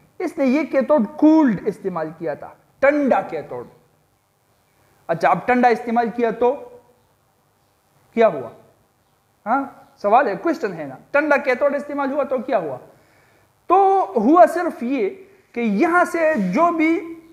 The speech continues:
atoms निकलते थे, जो भी atoms यहां पर थे, वो atom यहां पर नहीं, यहां पर ionize हो जाते थे। अब यहां पर ionize हो जाते थे तो यहां से एक कैटायन बन जाता था, electron निकलकर यहां पर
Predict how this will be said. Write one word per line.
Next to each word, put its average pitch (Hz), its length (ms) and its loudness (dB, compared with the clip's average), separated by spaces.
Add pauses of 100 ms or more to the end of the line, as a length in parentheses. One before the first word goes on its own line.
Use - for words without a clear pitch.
(120)
atoms 277 640 0
निकलते 196 440 -4
थे, 165 140 -8
जो 190 180 0
भी 302 100 -2
atoms 269 420 2
यहां 233 180 -2
पर 175 200 -6
थे, - 440 -10 (360)
वो 277 200 2
atom 320 380 2
यहां 311 260 2
पर 269 160 0
नहीं, 208 460 -2
यहां 233 240 2
पर 180 220 -6
ionize 165 440 -8
हो 147 160 -12
जाते 131 320 -14
थे। 120 160 -18 (800)
अब 202 180 4
यहां 320 240 4
पर 349 140 0
ionize 269 520 2
हो 277 140 0
जाते 285 300 -2
थे 277 200 -4
तो 269 120 -8
यहां 254 280 -2
से 240 160 -6
एक 254 220 -6
कैटायन 247 420 0
बन 285 200 -2
जाता 277 280 -2
था, 269 180 -2
electron 240 520 -4
निकलकर 240 400 -6
यहां 196 220 -4
पर 196 240 -10